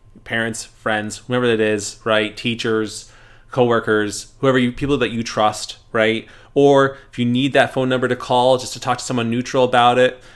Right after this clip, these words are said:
uh, the number is one eight hundred two seven three eight two five five. You can also, uh, call or text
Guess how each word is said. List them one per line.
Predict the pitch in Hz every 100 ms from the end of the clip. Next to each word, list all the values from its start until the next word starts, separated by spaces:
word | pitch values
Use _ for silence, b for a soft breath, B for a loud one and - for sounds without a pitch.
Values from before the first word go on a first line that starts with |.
| B
uh, | 107 104
the | 113
number | 127 120
is | 110 -
one | 117 123
eight | 120
hundred | - 123 123 127 120 - - - - -
two | - 151 147
seven | - 120 113
three | - 110 107 104 101 B B B 139
eight | 143 - -
two | - - 120 117 117 113 -
five | - 95 101
five. | 101 95 92 90 90 - B B
You | 123
can | 123
also, | 123 120 127 117 113 104 -
uh, | 104 98 95
call | - 120
or | 113
text | - 113 - - -